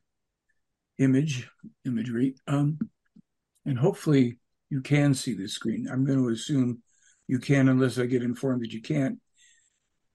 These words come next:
What we're gonna look at here, and if you're not seeing this,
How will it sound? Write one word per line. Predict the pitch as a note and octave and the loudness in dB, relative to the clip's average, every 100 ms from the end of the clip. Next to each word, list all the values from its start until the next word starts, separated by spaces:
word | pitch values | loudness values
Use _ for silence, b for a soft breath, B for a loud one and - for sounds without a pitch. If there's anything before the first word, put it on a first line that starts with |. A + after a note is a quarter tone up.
| - | -4
What | D3+ G3 E4 | 2 2 6
we're | C4 | 4
gonna | G#3+ F#3 | 6 4
look | D3 D3+ D#3 | 6 4 4
at | D3 B2+ | 2 0
here, | A#2 B2+ A#2+ D3 E3 _ _ _ _ _ _ _ _ _ - _ | -2 -2 -2 -2 -6 _ _ _ _ _ _ _ _ _ -20 _
and | D3 C#3+ C3+ C3+ - _ _ _ - | 2 4 4 2 -6 _ _ _ -2
if | C#3+ - | -2 4
you're | D#3+ | 4
not | F3 D3+ | 4 2
seeing | - D3+ C3 B2 | 0 2 4 2
this, | A#2+ A#2 - | -2 -6 -8